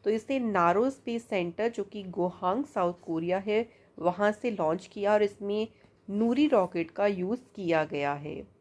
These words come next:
ठीक है, याद रखेंगे फ्रेंड्स। तीन और देखिए नूरी रॉकेट्स हैं जिनको प्लान कर रहा है साउथ कोरिया लॉन्च करने के, कब तक? टू थाउजेंड ट्वेंटी सेवन तक। जो मेन सैटेलाइट है इसका उद्देश्य क्या है? तो इसका उद्देश्य है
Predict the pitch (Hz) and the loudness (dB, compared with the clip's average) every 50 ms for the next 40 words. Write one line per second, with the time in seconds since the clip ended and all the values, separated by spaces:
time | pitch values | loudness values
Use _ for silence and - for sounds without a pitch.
0 | _ _ _ _ - 202 190 220 226 214 185 160 151 147 175 160 165 185 170 170 | _ _ _ _ -10 -6 -2 0 4 4 4 4 2 0 -6 -6 -4 -4 -4 -2
1 | 175 208 214 - 233 220 220 226 - - - 262 269 - - - - - _ _ | -2 -4 -2 -2 -4 -4 -4 -6 -8 -8 -8 -8 -8 -8 -18 -20 -20 -20 _ _
2 | _ - 269 269 285 311 339 349 311 - - - 208 214 226 240 247 254 269 262 | _ -4 -2 2 4 6 6 4 4 0 -2 2 4 4 6 4 4 2 -2 -8
3 | 254 - - 262 254 240 226 208 208 226 226 208 190 175 165 - - 208 214 - | -8 -6 -6 -6 -4 -4 -4 -4 -2 -2 2 4 4 4 4 0 -8 -10 -10 -10
4 | _ - 220 214 214 - 214 180 180 - 214 208 208 - 180 170 170 196 226 226 | _ -6 -4 -4 -4 -6 -10 -12 -6 -6 -6 -4 -2 2 4 6 6 4 2 0
5 | - 214 196 202 180 180 196 190 - 180 175 175 170 - - 180 175 175 175 180 | -2 -2 -2 0 -2 -2 -2 -4 -4 -2 -2 -4 -4 -6 -8 -4 -4 0 2 2
6 | 185 190 185 - _ _ _ _ - 185 185 175 180 180 196 214 226 - - 220 | 2 2 0 -4 _ _ _ _ -10 -4 4 6 8 8 8 6 2 -2 -6 -6
7 | 202 196 196 190 185 214 214 208 - 185 165 - - - 202 240 233 226 170 - | -6 -4 -4 -6 -4 -4 -6 -6 -4 -6 -6 -6 -2 -4 -4 -4 -2 -6 -6 -4
8 | 180 170 160 165 165 160 - 196 214 233 233 - 196 175 165 156 151 - 240 294 | -2 0 0 0 -2 -2 -4 -6 -6 -6 -6 -4 -4 -4 -4 -4 -6 -6 -8 -8
9 | - - - 170 156 147 147 147 143 135 - - 139 135 - _ _ _ _ _ | -8 -4 -4 -2 -2 -2 -4 -8 -12 -12 -14 -12 -12 -12 -12 _ _ _ _ _
10 | _ _ _ _ _ _ _ - - 269 269 262 247 254 269 311 339 - - 277 | _ _ _ _ _ _ _ -4 -2 0 0 2 2 2 2 2 2 2 0 -2
11 | 277 247 240 240 233 226 233 - 254 - - 220 - - - 277 - - 170 160 | 0 0 2 4 2 2 2 -2 -4 -6 -6 -8 -12 -8 -6 -4 -4 -4 -4 -4
12 | 170 165 170 170 - - 240 233 - 220 214 208 208 220 220 240 254 - 202 190 | -2 -4 -4 -4 -6 -10 -10 -8 -4 0 0 0 0 0 0 -2 -2 -2 -4 -6
13 | 190 - - 208 190 170 160 - 170 175 170 - - 220 220 220 226 226 247 269 | -6 -6 -6 -4 -4 -4 -4 -4 -6 -6 -4 -2 -2 0 0 0 0 0 0 -2
14 | - - _ | -4 -10 _